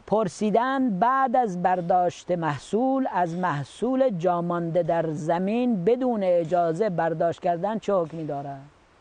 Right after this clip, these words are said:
مثلا گردوها رو تکندن، حالا دونه‌های گردو هنوز هست.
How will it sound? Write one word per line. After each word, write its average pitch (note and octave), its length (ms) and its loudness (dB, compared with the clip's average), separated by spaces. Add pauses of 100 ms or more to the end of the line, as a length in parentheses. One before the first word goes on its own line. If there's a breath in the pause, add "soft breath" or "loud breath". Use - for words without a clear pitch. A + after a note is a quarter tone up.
مثلا D#3 260 -2
گردوها F#3 460 2
رو G3+ 100 2
تکندن، F3+ 560 0
حالا G3+ 220 0
دونه‌های F3+ 400 0
گردو F3+ 300 0
هنوز F3 280 -4
هست. D3 420 -4